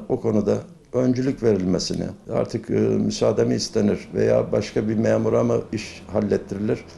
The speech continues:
Bu konuda da Sayın Valimden, e, destek bekliyoruz.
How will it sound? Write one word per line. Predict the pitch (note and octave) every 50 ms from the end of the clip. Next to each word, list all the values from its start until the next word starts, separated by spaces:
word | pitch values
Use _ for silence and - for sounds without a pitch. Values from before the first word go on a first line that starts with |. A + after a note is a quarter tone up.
| - - - - - - - - - -
Bu | D3 D3
konuda | - C#3+ C3+ C3 B2 A#2 A#2+ A2+ G#2
da | A2+ B2 C3+ C3 - - -
Sayın | - - B2+ B2+ B2 A2+
Valimden, | G#2+ G#2 G2+ G2 G2 F#2+ G2 F#2 A#2 A#2+
e, | A#2+ A#2 - - - A#2 G#2+ F#2+
destek | F#2+ A2 G#2 - - - A2 - -
bekliyoruz. | G2 F#2 - - - F2+ E2+ D#2+ E2 F2+ F2 -